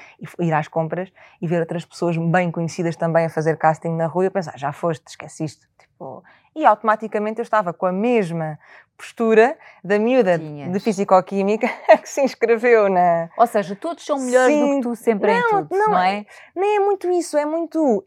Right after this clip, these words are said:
Speaker 1: "Eu vou ver o que é que isto dá, está feito." A seguir, borras a ideia,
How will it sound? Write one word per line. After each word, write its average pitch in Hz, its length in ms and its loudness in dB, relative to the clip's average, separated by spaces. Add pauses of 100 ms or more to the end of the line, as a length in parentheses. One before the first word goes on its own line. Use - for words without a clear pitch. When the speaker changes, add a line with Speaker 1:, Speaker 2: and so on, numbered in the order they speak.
Speaker 1:
"Eu 370 80 -6
vou 339 180 -2
ver 320 140 -2
o 311 40 -10
que 330 60 -6
é 320 60 -8
que 330 80 -10
isto 320 160 -14
dá, 262 160 -2
está 320 200 -8
feito." 285 560 -8
A - 60 -8
seguir, 262 520 -6 (260)
borras 226 680 2
a 208 120 -2
ideia, 202 520 0